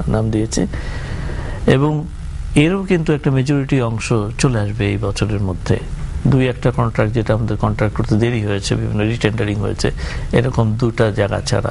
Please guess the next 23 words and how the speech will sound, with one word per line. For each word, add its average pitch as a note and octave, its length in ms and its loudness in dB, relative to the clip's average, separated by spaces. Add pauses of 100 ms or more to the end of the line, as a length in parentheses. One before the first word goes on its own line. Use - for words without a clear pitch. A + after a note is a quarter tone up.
(140)
আর A#2 100 2
বাকিগুলা G#2 500 0
কিন্তু G#2 260 0
এটা - 200 0 (560)
চলে G#2+ 220 4
আসবে। F#2+ 240 -6 (760)
এবং D3 280 4 (140)
আরেকটা D3+ 340 2
জিনিস E3+ 320 2
হলো, D3+ 200 2
যেটা C3 320 2 (160)
গুণগত C3 440 0
একটা A#2+ 180 2
পরিবর্তন, A#2 600 0 (160)
যেটা A2 200 4
আমরা A2 140 2
খুব - 280 2
closely B2 480 2
monitor G#2+ 600 0
বা G2+ 220 0 (720)
সরকারের, A2 560 2
আহ, - 1400 -2 (920)
close, B2 360 2